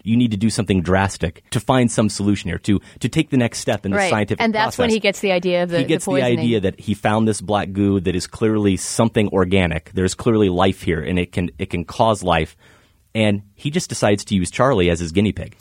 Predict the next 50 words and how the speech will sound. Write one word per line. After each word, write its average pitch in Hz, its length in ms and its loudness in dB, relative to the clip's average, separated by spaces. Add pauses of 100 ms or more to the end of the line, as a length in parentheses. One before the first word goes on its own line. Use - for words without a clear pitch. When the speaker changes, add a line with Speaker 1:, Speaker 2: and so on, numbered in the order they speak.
Speaker 2:
Right. 185 240 0
So 226 140 0
he 233 80 0
doesn't 240 180 0
know 240 160 0
what's 208 140 -2
gonna 160 160 -6
happen 160 240 -6
to - 100 -8
him. 156 80 -4
Speaker 1:
I 139 60 2
don't - 120 0
Speaker 2:
He - 60 0
just 180 80 0
Speaker 1:
think 175 140 2
he 160 40 2
knows 170 40 2
what's 202 80 0
Speaker 2:
decides - 160 -2
Speaker 1:
gonna 117 140 2
Speaker 2:
to, 104 40 -2
Speaker 1:
happen. 92 260 -2
I 147 120 0
think 180 140 0
Speaker 2:
to 247 40 2
Speaker 1:
the 214 80 0
Speaker 2:
bring 226 140 2
the 226 100 2
organism 190 440 0
home 180 280 0
in 170 140 -2
his 170 100 -4
body 156 340 0
in 160 120 -8
some 165 180 -6
way. 120 100 -8
Speaker 1:
I 127 60 2
think 143 160 0
he's 120 240 0
essentially 131 460 0
following 107 420 2
orders. 101 420 0
Now, 107 240 2
I 101 140 0
love 107 260 0
to 101 60 -6
speculate 95 640 0
that 80 180 -6
David 98 540 0
himself 92 640 -2